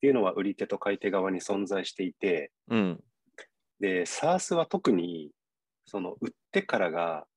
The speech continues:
Speaker 2: うん。
Speaker 1: 大事だよねっていう、まあ、意識が強まっているプロダクトっていうか、その概念だと思ってるんですが、
Speaker 2: うん。
Speaker 1: あの、営業側もよりその、今まで例えばサースを売ってなかった人であっ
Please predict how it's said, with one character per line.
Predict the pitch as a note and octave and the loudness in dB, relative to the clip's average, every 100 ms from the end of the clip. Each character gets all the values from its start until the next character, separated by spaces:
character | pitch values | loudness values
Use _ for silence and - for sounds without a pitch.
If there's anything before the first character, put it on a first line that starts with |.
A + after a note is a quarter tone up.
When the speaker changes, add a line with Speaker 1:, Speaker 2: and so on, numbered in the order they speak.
| _ - | _ -4
Speaker 2:
う | |
ん。 | G#2 D#2+ | -4 0
Speaker 1:
大 | G2 G#2+ | -2 0
事 | A2+ | 0
だ | A2 | 0
よ | E2+ E2 | 0 -2
ね | F#2 | -4
っ | - _ - | -8 _ -4
て | |
い | G2 F#2+ | -2 0
う、 | F#2 - _ _ _ _ - | -2 -8 _ _ _ _ -4
ま | G2 | -2
あ、 | E2 D2 _ _ - | -2 -6 _ _ -4
意 | A2 | -4
識 | - G2 | -2 -2
が | E2+ D#2+ - _ | 0 0 -4 _
強 | - C#3 | 0 4
ま | D3 D3+ | 4 2
っ | - - | -2 -2
て | F2 - _ _ - | -2 -2 _ _ -2
い | G2 | 0
る | F2 E2 - | 0 -2 -6
プ | - | -2
ロ | F2+ | 0
ダ | F#2 | 0
ク | - | -4
ト | E2 | -12
っ | - | -6
て | |
い | E2+ | -6
う | |
か、 | - D#2 | -4 -6
そ | - F2+ | -6 -4
の | |
概 | F2 G2+ | 0 2
念 | F2 D#2 | 0 -2
だ | |
と | E2+ | -4
思 | D#2+ | -6
っ | - | -6
て | - | -8
る | D#2+ | -10
ん | D2+ | -10
で | D#2 - | -10 -10
す | - | -8
が、 | D#2 F#2 E2+ D2 _ - | 0 2 2 -2 _ -6
Speaker 2:
う | A2+ | -4
ん。 | G2 F#2+ F2+ _ _ _ _ _ _ - | -4 -12 -20 _ _ _ _ _ _ -2
Speaker 1:
あ | G2 F#2 | -2 0
の、 | E2+ E2+ A#2+ | -2 0 2
営 | D#3 E3 | 2 4
業 | E3 D#3+ | 4 6
側 | D#3+ D#3 D#3 | 4 4 4
も | D3+ E3+ G2 - | 4 4 2 0
よ | G2+ A2 | -2 0
り | D3 D#3+ | 2 0
そ | - | 0
の、 | C3+ C3+ | 0 0
今 | A#2+ C#3 | -2 -2
ま | D3 | 0
で | B2 E2+ - G2+ | 0 -2 -4 -8
例 | G2+ | -6
え | |
ば | E2+ | -6
サ | - B2 | -4 -4
ー | |
ス | - | 2
を | C3+ | 0
売 | - | 0
っ | G2 | -6
て | - | -2
な | D3 E3+ | -2 -2
か | C3 | -6
っ | _ | _
た | F#2 | -12
人 | - G2 | -8 -6
で | |
あ | |
っ | F2 | -4